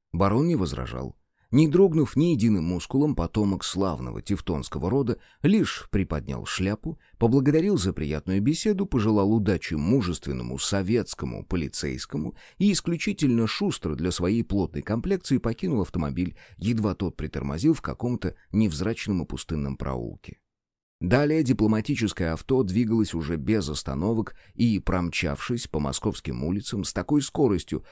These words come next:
что от него в ужасе шарахались извозчики и пешеходы, лихо остановилось перед арочным входом второго дома советов, более известного москвичам как гостиница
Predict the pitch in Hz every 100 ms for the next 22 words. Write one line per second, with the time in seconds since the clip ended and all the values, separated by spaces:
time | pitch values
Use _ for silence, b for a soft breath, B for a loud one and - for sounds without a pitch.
0 | b - 123 101 110 101 107 139 78 -
1 | 60 - 85 82 80 71 95 87 90 76
2 | - - 73 85 107 156 - 196 139 B
3 | B B 143 190 - 67 - 104 135 202
4 | 180 - b b - 131 117 131 101 -
5 | - 67 - - 147 131 110 - 80 90
6 | 127 123 107 87 85 92 - 87 71 60
7 | - - b b 87 131 101 76 82 73
8 | 71 69 76 - 90 - 156 143 87 71
9 | 73 - 95 87 - 76